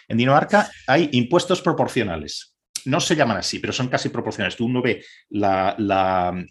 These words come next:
digamos, estudia las, la estadística de quién paga impuestos, lo divide en tramos de renta, etcétera, etcétera, y son proporcionales. El impuesto de sociedades es casi cero. El impuesto de sucesiones no existe. Y, sin embargo, tienen la distribución de la renta más igualitaria de Europa,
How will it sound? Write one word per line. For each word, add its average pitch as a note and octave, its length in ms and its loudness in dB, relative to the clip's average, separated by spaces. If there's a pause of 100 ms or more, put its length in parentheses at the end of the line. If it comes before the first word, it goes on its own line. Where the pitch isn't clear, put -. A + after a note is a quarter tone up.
(140)
digamos, A2+ 320 0
estudia C3 320 0
las, B2+ 260 0
la A#2 140 0
estadística - 720 -4 (240)
de - 120 -6
quién C3 240 2
paga B2+ 200 2
impuestos, B2+ 420 0
lo G2 100 -2
divide A#2 280 0
en A#2 80 0
tramos A#2 280 2
de G#2+ 100 2
renta, C#3 280 0
etcétera, B2+ 320 -2
etcétera, C3+ 380 -2
y G#2+ 60 -4
son A#2 140 -2
proporcionales. F2+ 720 -6 (600)
El A#2+ 100 4
impuesto E3 300 2
de E3 40 0
sociedades D#3+ 460 0
es C#3 100 -6
casi C#3 220 0
cero. - 340 -4 (840)
El - 100 -4
impuesto C3+ 360 2
de D3 60 6
sucesiones C#3+ 560 0
no C3 60 -4
existe. - 480 -8 (420)
Y, A3 120 4
sin A3 180 2
embargo, D3 460 -4 (180)
tienen C3+ 240 2
la B2 100 4
distribución A#2+ 480 0
de C#3+ 80 2
la C3 80 4
renta A#2+ 280 -2
más A2+ 200 -2
igualitaria G2+ 460 -4
de A2 80 -2
Europa, G#2+ 380 0